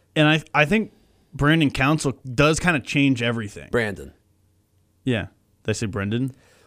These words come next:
Speaker 2: Well, I was about to, it's, it's funny 'cause I was about to ask you, how many times do you think Brendan Coffey has been called Brandon in his life?
Speaker 1: A, I don't, a lot both ways, man.
Speaker 2: Mm-hmm.
Speaker 1: Brandon Council, I think, is, is kind of the,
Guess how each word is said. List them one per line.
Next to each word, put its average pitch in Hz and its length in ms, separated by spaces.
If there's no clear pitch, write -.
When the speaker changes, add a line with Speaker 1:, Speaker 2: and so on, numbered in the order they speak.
Speaker 2:
Well, 143 120
I 147 60
was 139 120
about 170 240
to, - 80
it's, 131 100
it's 135 160
funny 170 200
'cause 143 100
I 143 60
was 120 100
about 143 260
to - 80
ask 131 380
you, 120 240
how 156 180
many 160 160
times 143 380
do 139 100
you 135 120
think 139 420
Brendan 139 560
Coffey 131 420
has 117 120
been 123 120
called 110 320
Brandon 120 460
in 104 100
his 101 180
life? 80 400
Speaker 1:
A, 110 160
I 104 160
don't, 76 180
a 98 100
lot 90 360
both 101 260
ways, 95 360
man. 98 260
Speaker 2:
Mm-hmm. 113 260
Speaker 1:
Brandon 170 640
Council, 135 500
I 117 100
think, 123 340
is, 117 340
is 127 160
kind 143 240
of 123 200
the, 117 400